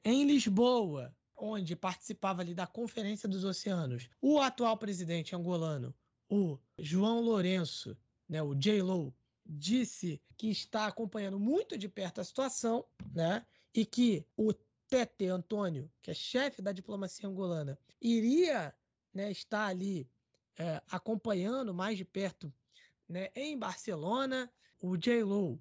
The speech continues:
é, efetuou ali uma visita à sede da C P L P, né, a Comunidade de Língua Portuguesa, né, é, cuja a presidência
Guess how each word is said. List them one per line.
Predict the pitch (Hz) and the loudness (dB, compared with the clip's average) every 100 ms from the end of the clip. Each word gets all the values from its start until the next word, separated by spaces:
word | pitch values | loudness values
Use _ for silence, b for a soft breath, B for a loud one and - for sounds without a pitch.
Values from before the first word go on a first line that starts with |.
| _ - | _ -4
é, | 165 160 - | -2 0 -2
efetuou | 165 220 202 214 | -2 -2 0 2
ali | 196 | 2
uma | 196 196 | 2 0
visita | 175 180 190 | 0 -2 -4
à | |
sede | 175 - 190 151 139 - _ | -6 -2 -2 -2 -6 -12 _
da | 170 220 262 | -2 0 -2
C | - 202 | -4 -6
P | - | -2
L | 185 165 | -2 -2
P, | 151 226 277 247 - | -2 2 4 2 -4
né, | 180 196 | -6 -6
a | |
Comunidade | - 180 170 170 175 156 b - | -6 -6 -4 -4 -4 -6 b -6
de | 175 | -2
Língua | 185 175 | 0 -2
Portuguesa, | 165 170 - 147 196 240 285 - _ _ - | -2 -6 -4 0 2 2 0 -4 _ _ -6
né, | 185 185 196 - | -2 -2 -2 -4
é, | 170 160 156 - _ - | -2 -2 -2 -4 _ 0
cuja | 254 277 170 160 127 _ _ _ | 6 6 6 0 -2 _ _ _
a | 202 | -4
presidência | 202 226 226 196 185 208 175 170 | -2 -2 -4 -4 -4 -4 -4 -8